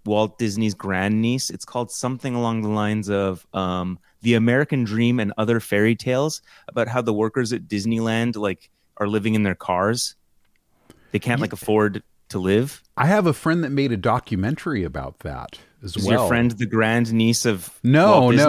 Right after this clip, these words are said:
Speaker 2: no,
Speaker 1: 'Cause
Speaker 2: but
Speaker 1: she made a documentary about that.
Speaker 2: Yeah, no, I mean, they, they don't, they don't pay a living wage, and
Speaker 1: Yeah.
Speaker 2: the cost of
Speaker 1: Yeah.
Speaker 2: living keeps on raising and raising.
Speaker 1: The,
Speaker 2: I mean, it's
Speaker 1: the
Speaker 2: impossible
Speaker 1: P R
Speaker 2: to live.
Speaker 1: got so bad that they started paying them a little more, but, eh, still not enough.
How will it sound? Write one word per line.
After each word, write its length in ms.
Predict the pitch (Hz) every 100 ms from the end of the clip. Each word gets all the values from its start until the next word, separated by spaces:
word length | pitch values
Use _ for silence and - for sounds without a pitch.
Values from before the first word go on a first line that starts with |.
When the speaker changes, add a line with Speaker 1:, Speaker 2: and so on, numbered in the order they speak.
| 113 107
Speaker 2:
no, 40 |
Speaker 1:
'Cause 120 | 104
Speaker 2:
but 160 | 123 123
Speaker 1:
she 240 | 113 180
made 180 | 160 131
a 60 | 113
documentary 440 | 113 104 101 98
about 180 | 117 - 113 -
that. 340 | 117 - - _ _ _ _ _ _ _ _ _ - - _
Speaker 2:
Yeah, 220 | 147 208
no, 220 | 113 110
I 20 |
mean, 340 | 90 98 87 87
they, 160 | 98
they 180 | 85 98
don't, 240 | 104 113 -
they 80 | 107
don't 100 | 117
pay 160 | 135
a 60 | 151
living 260 | 160 175 147
wage, 400 | 190 233 110 110
and 340 | 104 98 104 -
Speaker 1:
Yeah. 160 | 107 104
Speaker 2:
the 60 |
cost 280 | 104 151 120
of 60 | 143
Speaker 1:
Yeah. 60 |
Speaker 2:
living 180 | 196 208
keeps 160 | 170 143
on 180 | 156 120
raising 520 | 117 143 190 160 160
and 100 | 135
raising. 340 | 156 208 151
Speaker 1:
The, 60 | 117
Speaker 2:
I 20 |
mean, 160 | 117 117
it's 140 | 113
Speaker 1:
the 80 | 147
Speaker 2:
impossible 240 | 151 165
Speaker 1:
P 40 | 151
R 300 | 143 156 151
Speaker 2:
to 40 | 196
live. 180 | 247
Speaker 1:
got 220 | 127 123 -
so 140 | 127
bad 320 | 117 117 120
that 120 | 110
they 100 | 107
started 500 | 101 - 107 104 95 - -
paying 220 | 104 104
them 120 | 98
a 80 | 90
little 220 | 98 110
more, 320 | 123 131 143
but, 320 | 123 98 92 - 82
eh, 240 | 82 87 - -
still 260 | - - 87
not 220 | - -
enough. 420 | - 82 - -